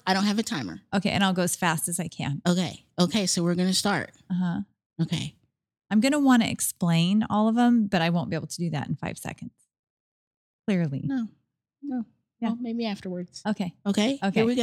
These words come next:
Speaker 2: Uh-huh.
Speaker 1: Fave food.
Speaker 2: Curry.
Speaker 1: Fave color.
Speaker 2: Red.
Speaker 1: Fave activity.
Speaker 2: Running.
Speaker 1: Favorite spice.
Speaker 2: Curry.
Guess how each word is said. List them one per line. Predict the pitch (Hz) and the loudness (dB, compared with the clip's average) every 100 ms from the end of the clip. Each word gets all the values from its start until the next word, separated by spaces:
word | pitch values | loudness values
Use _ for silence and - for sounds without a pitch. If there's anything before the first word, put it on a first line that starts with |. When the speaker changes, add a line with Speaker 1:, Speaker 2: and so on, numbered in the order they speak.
| 208 | 0
Speaker 2:
Uh-huh. | 180 185 160 _ _ _ - | 0 0 -2 _ _ _ -2
Speaker 1:
Fave | 214 190 | 2 2
food. | - 214 170 160 - _ - | 0 0 0 -4 -12 _ 0
Speaker 2:
Curry. | 226 190 147 - _ _ _ _ _ _ _ - | 4 6 4 -2 _ _ _ _ _ _ _ 0
Speaker 1:
Fave | 202 196 | 2 2
color. | - 185 196 180 180 _ _ _ _ _ _ _ _ | 2 2 0 -2 -6 _ _ _ _ _ _ _ _
Speaker 2:
Red. | 196 170 143 - 151 _ _ _ _ _ _ - | 2 4 2 -4 -8 _ _ _ _ _ _ 0
Speaker 1:
Fave | 202 202 | 0 2
activity. | 196 - 202 180 175 185 160 _ _ _ _ _ _ _ - | 0 2 2 2 -2 -4 -6 _ _ _ _ _ _ _ 2
Speaker 2:
Running. | 190 180 156 139 147 _ _ _ _ _ _ _ | 4 6 4 0 -6 _ _ _ _ _ _ _
Speaker 1:
Favorite | 196 180 180 | 0 2 0
spice. | - - 165 147 147 - - _ _ _ _ _ _ _ - | -2 -2 -4 -2 -2 -4 -6 _ _ _ _ _ _ _ 0
Speaker 2:
Curry. | 202 180 139 | 2 2 0